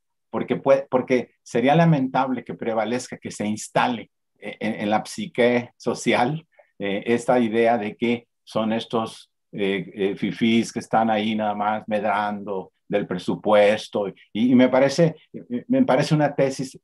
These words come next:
descabellada, perversa, eh, no solo inexacta, pero, pero también que pro-, que provoca un, un, un, un, un gran, eh, eh, perjuicio a la sociedad. Entonces, eso se tiene que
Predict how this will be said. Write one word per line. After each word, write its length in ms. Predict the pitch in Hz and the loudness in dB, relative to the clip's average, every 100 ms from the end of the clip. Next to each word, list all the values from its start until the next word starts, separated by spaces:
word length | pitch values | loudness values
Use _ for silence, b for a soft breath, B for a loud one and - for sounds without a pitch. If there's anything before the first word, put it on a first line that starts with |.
| _ | _
descabellada, 1400 | 117 120 - 104 110 107 - 113 110 104 120 135 156 151 | -14 -14 -12 -12 -6 -6 0 0 0 0 2 2 0 -2
perversa, 720 | 113 113 156 127 - 156 156 - _ _ | -6 -4 0 0 0 -4 -4 -6 _ _
eh, 180 | - 104 | -12 -4
no 140 | 120 123 | 0 0
solo 260 | - 123 | 0 -2
inexacta, 800 | 120 110 104 - 143 147 - 175 - _ _ | -2 -4 -6 -4 -2 -4 -8 -8 -8 _ _
pero, 240 | 123 - | -10 -4
pero 240 | - 113 | 0 0
también 560 | - 110 110 120 127 131 _ - | 0 -2 0 0 0 -4 _ -14
que 80 | |
pro-, 420 | 110 113 107 - _ | -4 -4 -4 -8 _
que 100 | 101 | -10
provoca 720 | - 110 107 120 120 127 117 - | -2 0 4 2 2 0 0 -6
un, 320 | 175 117 123 | -6 0 0
un, 280 | 131 117 127 | 2 0 0
un, 240 | 123 117 127 | -2 -4 -4
un, 300 | 117 120 127 | -2 -2 -2
un 180 | 131 120 | -2 -2
gran, 480 | 117 117 117 117 120 | 0 -2 0 -2 -6
eh, 300 | - 104 110 | -10 -12 -12
eh, 520 | - 95 98 92 90 87 _ _ | -8 -8 -6 -6 -8 -10 _ _
perjuicio 840 | 107 92 - 127 131 131 104 92 - _ _ - | -2 -2 0 2 2 0 -4 -6 -8 _ _ -2
a 140 | 101 | 0
la 140 | 92 | 0
sociedad. 540 | 98 101 - 85 90 87 | -4 -8 -4 0 0 -2
Entonces, 440 | 85 113 - 117 - | -4 -4 -4 -6 -4
eso 200 | 120 135 | -4 -4
se 160 | 135 | -4
tiene 400 | - 127 123 120 | -2 2 4 2
que 260 | - 117 113 | 0 -4 -4